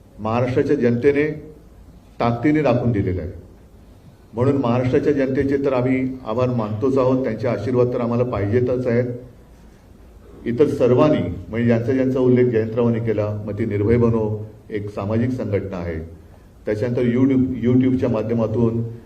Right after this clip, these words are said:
निखिल वागळे आहेत, हेमंत देसाई आहेत, प्रशांत कदम आहेत, अ, अशोकराव वानखेडे आहेत, रवीश कुमार, हे सगळेच एका धाडसाने जनतेचे प्रश्न हिमतीने ते मांडत आले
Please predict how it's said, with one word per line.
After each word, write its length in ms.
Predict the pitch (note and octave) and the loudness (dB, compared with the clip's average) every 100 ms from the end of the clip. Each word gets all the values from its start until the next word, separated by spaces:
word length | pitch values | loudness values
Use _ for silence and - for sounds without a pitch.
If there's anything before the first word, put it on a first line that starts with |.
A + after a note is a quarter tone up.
| - | -12
निखिल 280 | G#2+ G#2+ B2 | -8 -4 0
वागळे 340 | A2+ G#2+ A2+ A2 | 2 2 2 2
आहेत, 240 | G#2 G#2+ | 2 0
हेमंत 360 | G2+ G2 A2 G#2 | -2 -4 -4 -4
देसाई 400 | F#2+ F#2 A2 G#2+ | -2 0 0 2
आहेत, 260 | G#2 G2+ | 0 -2
प्रशांत 300 | G2+ F2 G#2+ G#2 | -4 -4 -6 -6
कदम 280 | G2+ A2+ A#2+ | -2 0 0
आहेत, 260 | F#2 F2 F2 - - - - - | -4 -6 -8 -12 -20 -20 -20 -8
अ, 380 | G2 G2 G2 F#2 F#2 - | -2 0 0 -2 -4 -10
अशोकराव 520 | G2+ G#2 B2 B2 A#2 A2+ | -8 -4 -2 0 0 0
वानखेडे 440 | A2+ G2+ B2+ B2 | -2 -2 0 0
आहेत, 260 | F#2+ F2 E2 - - - - - - - - | 0 -2 -6 -10 -18 -20 -20 -20 -20 -20 -12
रवीश 440 | G#2 G#2+ C3 B2+ B2+ | -4 0 2 2 0
कुमार, 300 | A#2 A#2 A2+ | 0 2 0
हे 140 | B2+ | -2
सगळेच 520 | C3+ E3+ E3+ G#2+ - - - - - - - - | 0 2 4 0 -2 -10 -18 -20 -20 -20 -20 -8
एका 220 | A#2+ B2 | -4 0
धाडसाने 760 | D3 G#2 A#2 A#2 E3 D3 G2+ G2 - - - - - - - - | 0 0 -2 0 0 0 -2 -4 -8 -16 -20 -20 -20 -20 -20 -4
जनतेचे 560 | A2+ B2 B2 D#3 D#3 E3+ | 0 2 2 2 4 2
प्रश्न 640 | - C3 B2+ C3 C3 - - - - - - - - - | 0 0 0 0 0 -2 -6 -16 -20 -20 -20 -20 -14 -6
हिमतीने 380 | B2+ C3 D3+ D3+ | -6 0 2 2
ते 120 | D#3 | 0
मांडत 420 | G#2+ G#2+ A2+ F#2+ | -2 0 0 0
आले 160 | E2+ | -4